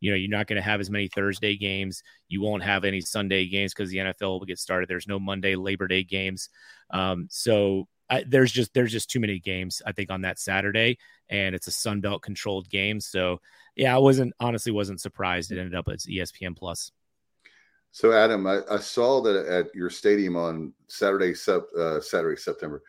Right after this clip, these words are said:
Speaker 2: Saturday, July twenty-ninth, you have one of my favorite singers, Darius Rucker.
Speaker 1: Mm-hmm.
Speaker 2: Hootie's coming to Boone, Bubba. Come on. Let's make the road trip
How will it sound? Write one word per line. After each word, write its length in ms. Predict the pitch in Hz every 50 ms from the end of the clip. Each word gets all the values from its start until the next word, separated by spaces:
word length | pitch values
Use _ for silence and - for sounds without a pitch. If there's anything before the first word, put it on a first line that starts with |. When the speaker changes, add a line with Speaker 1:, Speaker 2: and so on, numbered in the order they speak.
| - - - _
Speaker 2:
Saturday, 640 | - - - 127 127 123 117 123 113 107 101 92 92 - _ _
July 300 | - - 98 101 98 95
twenty-ninth, 560 | 92 - - 101 95 92 92 95 92 87 -
you 120 | 95 98 98
have 220 | 98 95 90 87
one 140 | 85 98 98
of 40 | 92
my 120 | 87 82
favorite 320 | 80 - 98 95 87 78 -
singers, 420 | - - 110 101 90 82 78 -
Darius 400 | - 98 95 98 95 90 - - -
Rucker. 440 | 95 98 98 - - 73 65 - _ _ _ -
Speaker 1:
Mm-hmm. 240 | 87 107 110 123 131
Speaker 2:
Hootie's 380 | 151 190 214 202 175 156 143
coming 280 | - - 156 151 147 131
to 60 | 117
Boone, 460 | 92 107 123 135 131 120 101 90 80
Bubba. 300 | 71 85 82 80 85 78
Come 160 | - - 110
on. 300 | 127 139 131 107 82 76 - _ _ _ _ _ _ _ _ -
Let's 160 | 87 - - -
make 140 | 117 110 -
the 80 | 107
road 220 | 92 98 104 104 101
trip 260 | - - 104 95 -